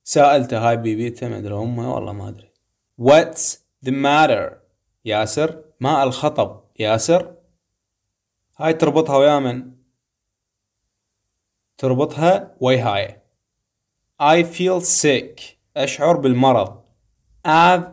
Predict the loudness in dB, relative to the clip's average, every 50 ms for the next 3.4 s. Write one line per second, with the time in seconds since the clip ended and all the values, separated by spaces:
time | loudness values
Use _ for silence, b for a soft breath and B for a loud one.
0 | _ _ _ -4 -4 -4 -4 -4 -6 -6 -4 -4 -4 -6 -6 -8 -12 -16 _ _
1 | _ _ _ _ _ _ _ _ -2 -2 -2 -2 -2 -6 -4 -4 -2 -4 -6 -8
2 | -14 -20 _ _ _ _ _ _ _ _ 0 2 4 4 4 4 2 2 2 2
3 | 0 -2 -8 -8 -8 -8 -8